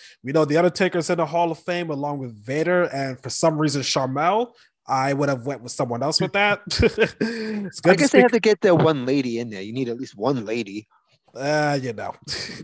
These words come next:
Speaker 1: It's good to speak with you again, Rob. It's time for the both of us to go as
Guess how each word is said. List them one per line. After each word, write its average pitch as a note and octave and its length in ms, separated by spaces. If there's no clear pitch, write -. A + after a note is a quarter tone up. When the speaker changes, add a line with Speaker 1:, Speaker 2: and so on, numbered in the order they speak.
Speaker 1:
It's G3 160
good F3 140
to E3+ 40
speak F#3 260
with F#3 200
you F3 160
again, D#3 380
Rob. E3+ 360
It's C3+ 240
time E3 220
for C#3+ 300
the B2+ 60
both - 300
of C#3+ 140
us E3 240
to E3 100
go C#3 400
as G#2+ 320